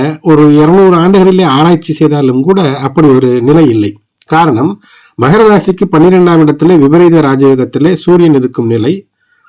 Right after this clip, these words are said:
இந்த சமயத்திலே இந்த பதினோராம் இடத்து இந்த இணைவு என்பது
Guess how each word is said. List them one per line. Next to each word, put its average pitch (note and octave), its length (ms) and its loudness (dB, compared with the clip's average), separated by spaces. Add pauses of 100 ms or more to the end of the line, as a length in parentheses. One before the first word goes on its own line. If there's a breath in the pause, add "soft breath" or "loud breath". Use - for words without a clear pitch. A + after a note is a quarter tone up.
(180)
இந்த F3+ 340 2
சமயத்திலே D#3 640 0 (200)
இந்த D#3 320 0
பதினோராம் F3+ 540 2
இடத்து C3+ 420 -4
இந்த C3 220 -2 (800)
இணைவு F#3+ 400 2
என்பது G#2+ 480 -2